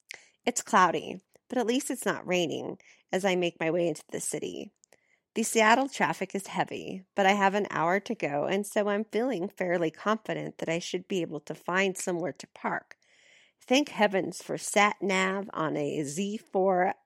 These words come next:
otherwise I'd be royally screwed. My destination is the headquarters of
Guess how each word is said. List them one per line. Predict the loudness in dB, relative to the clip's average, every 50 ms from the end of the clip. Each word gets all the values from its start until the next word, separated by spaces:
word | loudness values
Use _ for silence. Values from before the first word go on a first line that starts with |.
| _ -4
otherwise | 0 0 2 4 2 2 0 0 -2
I'd | -4 -4 -2
be | -2 -4 -2
royally | 0 0 0 0 0 0 0 0 0
screwed. | -2 -2 -4 -2 0 0 0 0 -2 -6 -10 _ _ _ _ -20 -20 _ _ _ _ _ -20 -20 -20 -20 -20 _ _ 0
My | 4
destination | 4 4 4 4 2 2 4 6 6 4 4 2 0 2 2
is | 2 2 0
the | -2
headquarters | 0 2 0 0 -2 _ -6 -2 0 2 4 4 4 2 0 0
of | 2 4 4 4 4 2